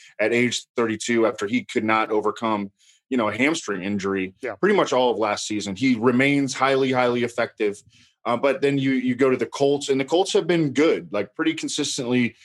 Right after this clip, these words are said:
Speaker 1: good over the past couple of years. Chris Ballard has built,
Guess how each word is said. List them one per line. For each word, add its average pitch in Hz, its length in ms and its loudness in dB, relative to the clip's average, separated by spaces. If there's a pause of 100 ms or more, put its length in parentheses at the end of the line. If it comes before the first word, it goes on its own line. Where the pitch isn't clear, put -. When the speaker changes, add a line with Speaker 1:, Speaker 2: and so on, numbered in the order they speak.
(160)
Speaker 1:
good 143 180 4
over 120 100 2
the 120 80 -2
past - 300 -2
couple 127 180 -4
of 117 60 -4
years. 123 240 0
Chris 131 200 -2
Ballard 117 400 0
has 107 140 -2
built, 120 380 0